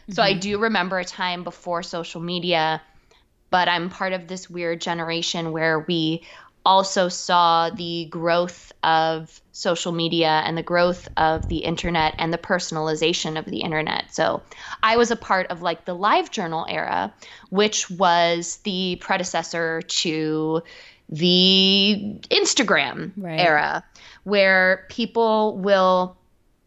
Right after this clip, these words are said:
Speaker 1: share in sort of like a diary journal-esque form. And I found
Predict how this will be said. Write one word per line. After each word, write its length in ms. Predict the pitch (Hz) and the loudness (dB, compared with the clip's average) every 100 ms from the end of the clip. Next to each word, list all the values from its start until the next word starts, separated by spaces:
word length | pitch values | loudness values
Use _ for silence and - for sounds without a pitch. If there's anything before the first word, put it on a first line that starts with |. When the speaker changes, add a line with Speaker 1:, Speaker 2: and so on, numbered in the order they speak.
| _ | _
Speaker 1:
share 680 | - - 226 208 190 185 180 - | -4 -2 2 4 4 4 2 0
in 280 | 190 185 185 | 2 2 2
sort 200 | 185 196 | 0 0
of 80 | 196 | 2
like 200 | 196 - | 0 2
a 320 | 180 170 170 170 | 2 4 2 0
diary 600 | 190 175 185 185 180 180 | 0 2 2 2 0 -4
journal-esque 840 | 165 185 175 180 175 175 165 - - | -4 -2 0 0 0 -2 -2 -6 -10
form. 640 | - 214 202 175 165 185 - - - - | -2 2 4 2 0 -6 -12 -20 -12 -2
And 140 | 208 - | -2 2
I 260 | 202 214 262 | 2 2 0
found 720 | - 220 170 165 165 185 | -4 -2 -2 -2 -6 -10